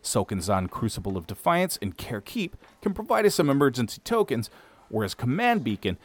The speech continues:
can help us to once avoid commander attacks, which can add up quickly for this deck. Now, the dish. As the Aztec ran their empire with an ever-growing need for war and captives, we too play an aggressive strategy with this deck.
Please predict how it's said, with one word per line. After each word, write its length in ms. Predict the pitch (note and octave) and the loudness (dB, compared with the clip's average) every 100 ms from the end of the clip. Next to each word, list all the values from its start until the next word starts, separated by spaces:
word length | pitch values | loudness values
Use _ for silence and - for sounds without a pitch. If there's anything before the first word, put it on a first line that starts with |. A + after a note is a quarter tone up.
| - - | -20 -6
can 100 | A2+ | -2
help 260 | F#3 F3 | 0 0
us 140 | C#3+ - | 0 2
to 160 | A2 - | -2 6
once 260 | C4+ B3 C3 | 6 6 2
avoid 320 | G#2 G2+ G2+ | 4 2 2
commander 360 | A#2 D3 C3+ | 2 2 2
attacks, 360 | G2+ F2 D2 - | 0 -2 -4 4
which 320 | G#3 G#3 - | 2 2 -6
can 240 | G#3 G3+ F#3+ | -4 -2 0
add 160 | G3+ | 4
up 140 | D#3+ - | 2 4
quickly 300 | F3+ F#2 E2 | 2 2 -8
for 120 | - | -8
this 220 | A#1+ - | -10 -6
deck. 260 | - - - _ _ _ _ _ _ _ _ _ - - | -8 -8 -16 _ _ _ _ _ _ _ _ _ -14 2
Now, 400 | G3 C3+ A2 - _ _ _ - | 4 4 2 -4 _ _ _ -4
the 80 | G3 | -2
dish. 400 | F#3 - - - - _ _ _ - | -2 -6 -6 -12 -18 _ _ _ -6
As 140 | D#3 | -4
the 100 | F3+ - | -2 4
Aztec 400 | B3+ - G#3+ - | 6 6 2 2
ran 180 | D#3 E3 | 4 4
their 180 | D#3 - | 4 2
empire 460 | A#2 A2+ A#2+ A2 | 0 2 2 4
with 140 | G2+ G#2 | 2 -2
an 100 | - - | -4 -2
ever-growing 640 | F3 F3+ C#3+ D3+ C#3 B2+ | 0 0 4 4 6 4
need 260 | C#3 C3+ G#2 | 4 4 0
for 140 | G#2 | -4
war 460 | F2+ B2+ C#3+ G#2 E2 | -2 6 8 8 2
and 120 | - | -4
captives, 540 | - C#3+ - D#2+ - - _ | -2 -2 -2 -8 -10 -18 _
we 100 | F#3+ | -8
too 300 | F#3 - B3+ | -4 0 0
play 240 | A2 C3+ A#2 | 2 0 0
an 80 | A2+ | -2
aggressive 440 | - G#3+ - D3 | -2 -2 0 -2
strategy 540 | - F#3 F3+ G#2+ E2+ | 4 6 8 6 -2
with 160 | D#2 E2 | -4 -2
this 180 | G#2 - | -2 4
deck. 300 | E3+ - | 2 2